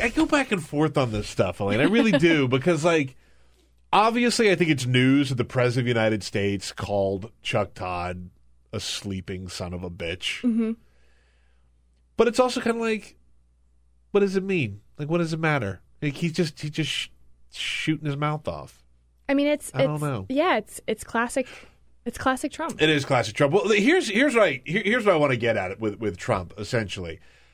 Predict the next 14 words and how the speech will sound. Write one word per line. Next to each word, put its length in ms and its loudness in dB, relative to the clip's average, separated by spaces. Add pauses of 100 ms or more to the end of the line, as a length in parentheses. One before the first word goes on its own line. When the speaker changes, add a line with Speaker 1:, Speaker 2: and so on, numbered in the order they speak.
(420)
Speaker 1:
Uh, 540 2
he 180 -4
went 320 0
and 120 -2
he 80 0
campaigned 800 -2
for 180 -4
Luther 260 -2
Strange. 500 -8
Speaker 2:
Mm-hmm. 200 0 (220)
Speaker 1:
He 120 -10
lost. 440 -14 (640)
He 120 0
went 380 2